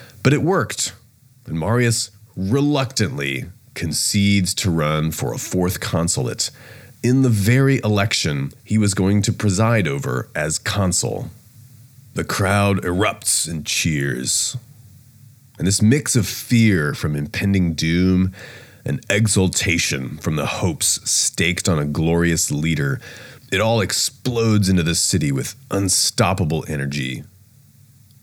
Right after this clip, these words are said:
"Absolutely absurd," thought the nobles. But they didn't dare try to block it. However, Marius then reaches out to them,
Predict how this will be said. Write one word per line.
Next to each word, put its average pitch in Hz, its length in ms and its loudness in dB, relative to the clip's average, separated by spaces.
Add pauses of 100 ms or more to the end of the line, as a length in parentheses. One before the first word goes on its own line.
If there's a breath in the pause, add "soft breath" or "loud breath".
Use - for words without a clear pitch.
(120)
"Absolutely 90 920 0
absurd," 65 920 -2 (480)
thought - 220 -4
the 76 80 -2
nobles. 67 640 -2 (800)
But 104 120 2
they 131 100 4
didn't 110 280 4
dare 80 300 2
try 71 180 -2
to 65 80 -4
block 71 380 -2
it. - 160 -4 (1300 loud breath)
However, 98 500 2 (360)
Marius 104 640 2
then 107 400 2
reaches 117 380 2
out 131 240 0
to - 60 -4
them, 64 500 -6